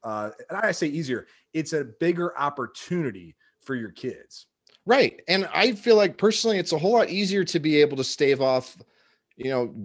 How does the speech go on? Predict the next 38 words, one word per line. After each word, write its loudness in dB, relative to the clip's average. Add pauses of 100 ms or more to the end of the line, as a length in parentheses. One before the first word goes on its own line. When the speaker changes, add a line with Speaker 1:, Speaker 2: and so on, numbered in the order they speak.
Speaker 2:
garbage 2
coming -2
in -2
through -4
Netflix 2
or 4
through 0
other 0
stuff -2
than 0
it -2
is 4
to -4
worry 4
about, 2 (640)
"I'm -4
gonna 0
have 2
nine 0
kids -2
and -4
six -4
of -4
them -4
are -4
gonna -2
die 0
before -6
they -6
reach -8
the -6
age -10
of -18
three." -14 (300)
Speaker 1:
Exactly. -12
Speaker 2:
<laughs> -2
You 0
know, 2